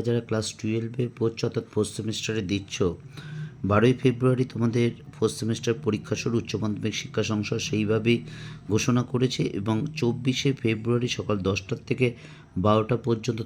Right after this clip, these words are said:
তোমাদের ফিলোসফি পরীক্ষা, উচ্চ মাধ্যমিক শিক্ষা সংসদ থেকে যে রুটিন নির্ধারিত হয়েছে এটাই। আজকে আমরা পরের বিষয় পক্ষ থেকে তোমাদের বলেছিলাম, আরো হনুমানের আমরা সাজেশন দিয়ে দিয়েছি। তার আগে একটা কথা বলা যে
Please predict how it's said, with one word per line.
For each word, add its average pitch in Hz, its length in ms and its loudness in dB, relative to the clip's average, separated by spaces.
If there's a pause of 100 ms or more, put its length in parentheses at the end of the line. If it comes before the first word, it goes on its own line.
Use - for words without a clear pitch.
তোমাদের 107 380 0
ফিলোসফি 110 520 -2 (120)
পরীক্ষা, 117 400 -2
উচ্চ 92 120 -6 (100)
মাধ্যমিক 98 400 -2
শিক্ষা 101 240 -6 (100)
সংসদ 101 260 -4 (100)
থেকে 101 200 2 (640)
যে 117 120 8 (760)
রুটিন 117 340 2
নির্ধারিত 120 400 2 (120)
হয়েছে 135 280 2 (380)
এটাই। 104 280 0 (1040)
আজকে - 200 2
আমরা 165 240 4
পরের 151 260 8
বিষয় 156 240 0
পক্ষ 151 200 -4
থেকে 147 180 6
তোমাদের 139 240 4 (100)
বলেছিলাম, 127 420 2 (100)
আরো 104 200 4
হনুমানের 127 480 2
আমরা 123 180 2 (880)
সাজেশন 110 460 4 (260)
দিয়ে 113 220 6
দিয়েছি। 131 300 6 (200)
তার 113 160 4
আগে 110 160 2
একটা - 200 -2
কথা 107 200 -2 (100)
বলা 117 200 4 (680)
যে 120 120 8